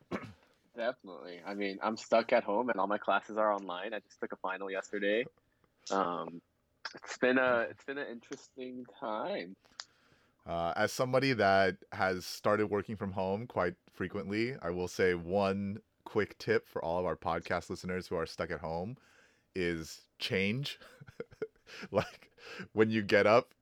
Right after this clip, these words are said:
Speaker 1: change, you know, shave, do your hair, even if you're not gonna go out, it just puts you in the right mode to work. If you're still, like, in your, like, shorts, pajamas, you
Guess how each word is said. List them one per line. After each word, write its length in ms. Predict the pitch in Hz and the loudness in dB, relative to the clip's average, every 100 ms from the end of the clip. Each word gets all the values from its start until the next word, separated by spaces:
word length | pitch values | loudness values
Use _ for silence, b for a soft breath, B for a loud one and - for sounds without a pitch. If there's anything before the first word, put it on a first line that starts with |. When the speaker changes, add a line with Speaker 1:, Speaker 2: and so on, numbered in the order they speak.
| _ _ _ _ | _ _ _ _
Speaker 1:
change, 760 | - 123 110 117 127 123 - _ _ | 0 4 4 2 -2 -6 -8 _ _
you 80 | 98 | 2
know, 260 | 95 92 | 4 4
shave, 760 | - - 117 113 113 113 113 - b b b b - | 2 2 6 6 6 4 0 -12 b b b b -2
do 140 | 110 | 4
your 200 | 117 110 | 8 8
hair, 500 | 101 98 98 110 127 - | 8 6 6 6 4 2
even 260 | 117 123 | -2 0
if 140 | 131 135 | 0 0
you're 80 | |
not 240 | 104 95 98 | 2 2 2
gonna 160 | 104 | -2
go 240 | 87 95 80 | 2 2 4
out, 340 | 82 95 120 - - | 2 2 0 -2 -8
it 120 | 90 | 0
just 320 | 117 - - | 0 0 -6
puts 320 | - - - | -6 -6 -2
you 320 | 127 131 127 131 | 0 2 2 0
in 120 | 104 | 0
the 120 | 95 | 0
right 400 | 87 85 85 92 | 0 2 2 2
mode 380 | 87 85 85 87 | -2 0 0 0
to 100 | - | -4
work. 400 | 80 80 92 104 - | -2 0 0 -2 -6
If 100 | 101 | -4
you're 100 | 98 | -4
still, 360 | - 117 110 | 0 6 8
like, 180 | 110 104 | 6 2
in 180 | 95 95 | -2 0
your, 140 | 92 | 2
like, 160 | 87 78 90 b b b b | 2 -2 -8 b b b b
shorts, 580 | - 127 110 107 104 - | -2 6 8 8 6 0
pajamas, 1040 | 95 82 95 92 92 90 87 85 85 - - - | -6 2 4 4 2 2 4 2 -2 -10 -18 -10
you 520 | 85 87 85 82 | -6 -4 -4 -6